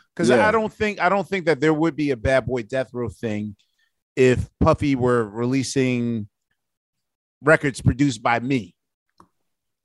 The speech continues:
Speaker 1: I mean, not to be self-deprecating, but I'm just saying that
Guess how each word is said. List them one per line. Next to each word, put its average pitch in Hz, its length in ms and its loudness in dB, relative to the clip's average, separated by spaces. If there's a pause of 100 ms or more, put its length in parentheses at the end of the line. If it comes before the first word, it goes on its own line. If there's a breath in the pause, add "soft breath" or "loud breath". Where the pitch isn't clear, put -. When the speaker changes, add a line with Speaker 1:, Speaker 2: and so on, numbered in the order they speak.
(100)
Speaker 1:
I 156 40 -6
mean, 170 140 2
not 185 180 4
to 170 60 -2
be 151 140 0
self-deprecating, 131 800 -2
but 135 120 2
I'm 143 140 0
just 135 180 -8
saying 131 280 -4
that 110 200 -6